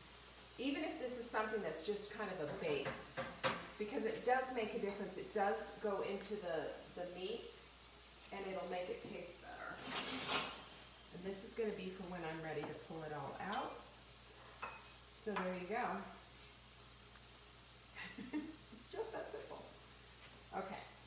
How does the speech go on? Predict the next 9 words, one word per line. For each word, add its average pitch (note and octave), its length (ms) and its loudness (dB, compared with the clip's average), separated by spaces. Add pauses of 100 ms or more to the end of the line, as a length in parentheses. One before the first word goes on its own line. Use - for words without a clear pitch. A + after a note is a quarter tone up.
(240)
let's G3+ 200 -4
see F#3+ 280 -4
here. F#3+ 180 -2 (640)
How G3 100 -4
are G3+ 80 0
we G#3 100 4
doing? G3 440 0 (640)
Cook, - 240 4
my E4 80 4